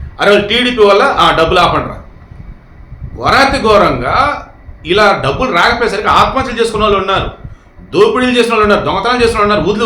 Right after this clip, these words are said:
ఊరు వదిలిపెట్టి వెళ్ళిపోయిన వాళ్ళు ఉన్నారు, ఆస్తులు అమ్ముకున్న వాళ్ళు ఉన్నారు. అంత అరాచకానికి పాల్పడి జగన్మోహన్ రెడ్డి ఏది ఆయన పరిపాలనలో ఐదేళ్ల కాలంలో. ఇప్పుడు టీడీపీ ఏం చేస్తుంది? రెండు వేల పద్నాలుగు నుంచి రెండు వేల పంతొమ్మిది మధ్య పనులు చేసి బిల్లులు ఇవ్వకుండా, బిల్లులు అందని వాళ్ళు ఎవరున్నారు ముందు వాళ్ళకి ఇవ్వండి బాబు వాళ్ళకి ఇస్తున్నారు.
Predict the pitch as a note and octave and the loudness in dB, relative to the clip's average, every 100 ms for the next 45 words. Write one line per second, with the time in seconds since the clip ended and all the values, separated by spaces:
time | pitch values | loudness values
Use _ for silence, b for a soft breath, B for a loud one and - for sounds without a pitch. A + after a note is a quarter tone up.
0 | G3+ B3 B3+ B3 B3 A#3 A#3 A#3 A#3 G#3 | 2 2 0 0 0 0 -2 0 0 0
1 | F#3 C3 - - G3+ - B3+ B3 A#3+ G#3+ | 0 -4 -6 -4 -4 -2 -2 0 2 2
2 | F#3 C#3 - - - - - - - b | 2 -2 -8 -12 -18 -20 -20 -20 -20 b
3 | b b - C#3 A3 G3 B3 B3+ B3 A#3 | b b -8 -6 0 2 2 0 -2 0
4 | G#3+ A#3+ G3+ G3 G3+ F3+ C3+ F#3+ A3+ A3 | 0 0 0 2 2 0 2 4 4 2
5 | A3 G#3+ - D3+ E3+ F3 F3+ F3+ F3+ D#3+ | -4 -6 -8 -4 -2 0 -2 0 0 0
6 | B2 C#3+ E3 D#3+ D3+ C3 G#2+ F#2 - - | -2 -2 0 0 -2 -4 -6 -10 -12 -14
7 | - - - - - - - - - C3+ | -14 -14 -12 -14 -14 -14 -14 -14 -12 -6
8 | D3+ G3 C4 B3 B3 A#3 A3+ A3+ G#3+ G#3 | -2 0 0 0 2 2 2 0 4 4
9 | G#3 G3+ G3+ - - - - - - - | 4 0 -8 -12 -12 -14 -16 -16 -14 -14
10 | - - - A2 C#3 G#3 A#3+ A#3+ F#3 F#3+ | -14 -16 -14 -8 2 4 4 2 0 0
11 | A3 G#3+ G3+ G3 G#3+ G3 F#3 F#3 F3+ A3 | -2 0 0 0 0 0 -2 -2 -2 -2
12 | E3+ G3+ G3+ F#3+ D3 F#3+ G3+ F3+ F3 F3+ | 0 -2 -2 -4 -2 2 2 2 0 -2
13 | F3+ F3 B2 C#3+ G3+ E3+ F3 G3 F#3 E3+ | -4 -6 -6 -4 0 0 2 0 2 2
14 | E3+ D#3+ F3 F#3+ D#3+ D3+ E3+ E3 E3+ B2 | 0 -2 -2 -4 -4 -2 -2 -2 -2 -4
15 | B2 C3 - F#3 G3+ | -4 -8 -6 -2 -2